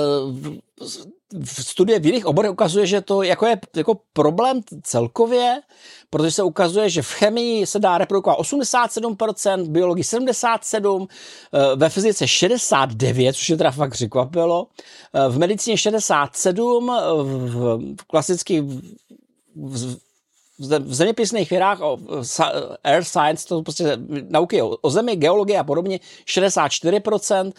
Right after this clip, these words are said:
a průměr je šedesát dva u těch ostatních, což je teda jako docela, což je docela, docela crazy. A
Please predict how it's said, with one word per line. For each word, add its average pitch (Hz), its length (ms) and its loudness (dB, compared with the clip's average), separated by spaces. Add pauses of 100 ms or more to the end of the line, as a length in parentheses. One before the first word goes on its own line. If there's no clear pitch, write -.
(360)
a 147 200 6
průměr 160 380 2
je 156 40 2
šedesát 156 400 2
dva 160 100 2
u 156 80 0
těch 143 120 -2
ostatních, 131 560 -2
což 120 160 -8
je 135 80 -6
teda 151 160 0
jako 139 160 -4
docela, 139 380 -2 (360)
což - 120 -10
je 147 60 0
docela, 143 180 0
docela 151 280 0
crazy. 123 540 0 (560)
A 123 380 2